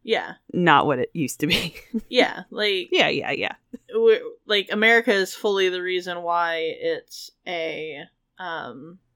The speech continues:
Speaker 2: It's regressed so much.
Speaker 1: Yeah, why it's
Speaker 2: Yeah.
Speaker 1: an Islamic republic now.
Speaker 2: Well,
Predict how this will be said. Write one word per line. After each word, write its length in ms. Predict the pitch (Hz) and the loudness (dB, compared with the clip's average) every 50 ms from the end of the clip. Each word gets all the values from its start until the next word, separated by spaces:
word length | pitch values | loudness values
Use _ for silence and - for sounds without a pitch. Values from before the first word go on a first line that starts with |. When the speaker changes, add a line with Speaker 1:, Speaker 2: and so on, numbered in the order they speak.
| _ _ _ | _ _ _
Speaker 2:
It's 200 | 175 170 - - | -6 -6 -6 -4
regressed 800 | 165 165 156 151 151 151 147 143 143 143 - - - - - - | -2 -2 -2 -2 -2 -4 -4 -4 -6 -6 -10 -12 -14 -14 -14 -14
so 240 | - - - 143 131 | -10 -8 -6 -6 -6
much. 400 | 131 131 - - - _ - - - | -8 -10 -12 -14 -16 _ -16 -12 -10
Speaker 1:
Yeah, 440 | 202 202 185 170 147 143 120 156 175 _ | -6 -4 -4 -4 -4 -6 -8 -10 -12 _
why 240 | 185 180 170 165 165 | -4 -2 -2 -2 -2
it's 180 | 165 147 131 | -4 -4 -6
Speaker 2:
Yeah. 100 | - 156 | -6 -6
Speaker 1:
an 60 | 180 175 | -6 -6
Islamic 460 | 170 170 175 170 170 160 160 165 - | -8 -8 -8 -8 -8 -8 -10 -10 -12
republic 440 | 170 165 - 170 151 165 170 165 - - | -12 -8 -8 -8 -6 -6 -8 -10 -10 -12
now. 320 | 185 160 151 165 180 - _ _ _ _ _ | -14 -14 -14 -14 -18 -20 _ _ _ _ _
Speaker 2:
Well, 400 | 254 302 277 214 190 190 208 - | 2 4 6 6 4 4 0 -4